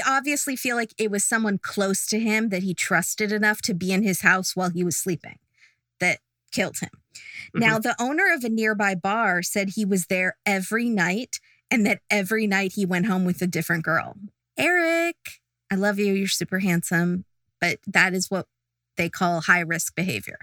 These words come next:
Speaker 2: It is. That is for sure.
Speaker 1: And also, you're kind of a hound dog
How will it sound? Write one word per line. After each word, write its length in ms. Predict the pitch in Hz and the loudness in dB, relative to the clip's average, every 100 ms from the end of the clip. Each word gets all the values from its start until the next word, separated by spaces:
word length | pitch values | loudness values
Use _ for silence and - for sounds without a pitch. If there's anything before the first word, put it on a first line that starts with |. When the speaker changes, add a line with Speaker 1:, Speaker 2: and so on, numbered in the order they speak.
| - | 0
Speaker 2:
It 120 | 170 | 0
is. 340 | 131 - - - | 0 -6 -14 -14
That 140 | 156 143 | -12 -8
is 160 | 139 | -8
for 120 | - 170 | -6 -8
sure. 260 | - - - _ | -8 -12 -20 _
Speaker 1:
And 120 | 208 | 2
also, 260 | 185 190 202 | 2 2 0
you're 180 | 185 180 | 0 0
kind 220 | 196 180 | 0 0
of 80 | 175 | 0
a 40 | 185 | 0
hound 260 | 180 175 | 0 0
dog 240 | 156 - | -2 -6